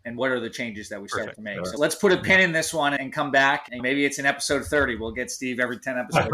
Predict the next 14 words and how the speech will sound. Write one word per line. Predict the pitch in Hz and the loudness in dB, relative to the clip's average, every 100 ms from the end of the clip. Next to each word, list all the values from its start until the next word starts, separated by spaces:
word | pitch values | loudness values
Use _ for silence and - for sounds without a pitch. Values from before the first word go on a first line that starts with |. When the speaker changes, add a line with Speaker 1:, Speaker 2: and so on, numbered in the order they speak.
| - | 4
Speaker 1:
here. | - 135 | 6 6
Speaker 2:
<laughs> | 131 | 8
Speaker 1:
We | 143 | 8
gotta | 151 139 | 8 6
come | 156 | 4
back | 151 147 - | 6 6 4
and | 131 | -2
start | - 135 127 | -2 -2 -2
thinking | 147 135 131 | -6 -8 -4
about | 120 117 113 | 0 0 2
what | 135 135 | 0 2
we | 127 | -2
implement. | 123 110 104 92 _ _ _ _ _ _ _ _ - | -6 -10 -16 -18 _ _ _ _ _ _ _ _ 0
Speaker 2:
Yeah, | 120 104 | 2 2